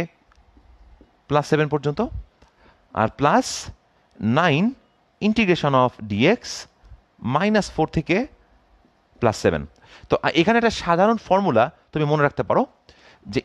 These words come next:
integration of x to the power n ডিএক্স যদি থাকে, বুঝেছ?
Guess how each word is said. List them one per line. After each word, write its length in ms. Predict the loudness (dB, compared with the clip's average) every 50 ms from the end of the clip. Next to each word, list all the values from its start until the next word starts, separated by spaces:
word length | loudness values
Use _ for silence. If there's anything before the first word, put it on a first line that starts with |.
| 0 -2
integration 500 | 0 0 0 2 2 2 2 2 2 4 4 2 2
of 60 | 0 -4 _ _ _ _ _ _ _ _ _ -4 -4 -4
x 20 | -6 -6 -6
to 40 | -2 -2 -2
the 60 | 0 2 2
power 180 | 4 4 4 2 0 -6 _ -2 0 2 2
n 20 | 2 0 0
ডিএক্স 280 | 0 2 0 0 0 -4 -4 -2
যদি 140 | -2 -2 -2 -2 -4
থাকে, 200 | -4 -4 -6 -8 -8 -12 -20 _ _ _ _ _ _ _ _ _ _ _ -10
বুঝেছ? 240 | -4 -4 -2 0 0